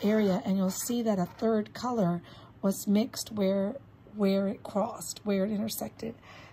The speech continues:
So there's one. I'm gonna show you some that work and some that don't work as well. Here's one that maybe is not exactly, they did such dark colors that it didn't work as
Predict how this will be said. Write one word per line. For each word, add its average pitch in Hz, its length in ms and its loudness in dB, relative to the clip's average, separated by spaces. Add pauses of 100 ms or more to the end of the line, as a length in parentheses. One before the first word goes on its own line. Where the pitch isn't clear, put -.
So - 160 -12
there's 220 360 2
one. 202 240 6
I'm 202 60 -2
gonna 226 160 -4
show 220 160 -2
you 202 120 0
some 214 200 2
that - 180 -2
work 269 220 6 (300)
and 277 220 2
some 254 520 -2
that 247 180 -2
don't 233 280 -2
work 202 180 -6
as 214 200 -8
well. 208 240 -2 (4000)
Here's 254 220 -6
one 247 200 2
that - 220 0
maybe 220 1120 2 (680)
is - 200 -4
not 202 280 6
exactly, 196 480 4
they 202 100 2
did 208 120 0
such - 380 -2
dark 196 320 4
colors 240 540 0
that 220 160 2
it 233 160 -4
didn't 208 300 2
work 190 360 2
as 202 220 -4